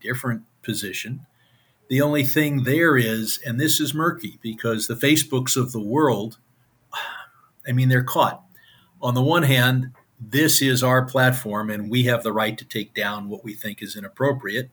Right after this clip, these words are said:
And we realize that that means people in society will tell us that we should use that power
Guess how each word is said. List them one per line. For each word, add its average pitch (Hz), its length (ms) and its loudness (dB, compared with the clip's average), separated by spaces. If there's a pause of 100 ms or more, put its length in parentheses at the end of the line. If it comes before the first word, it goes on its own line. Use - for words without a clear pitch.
And 113 100 -6
we 107 120 -4
realize 110 560 0
that 110 240 -6 (320)
that 120 160 4
means 117 180 0
people 127 340 -2
in 110 80 -2
society 110 560 0
will 107 220 -8
tell 170 300 2
us 98 200 2
that 107 140 -8
we 104 80 -8
should 104 240 -10
use 135 220 -4
that 101 200 -2
power 90 400 -8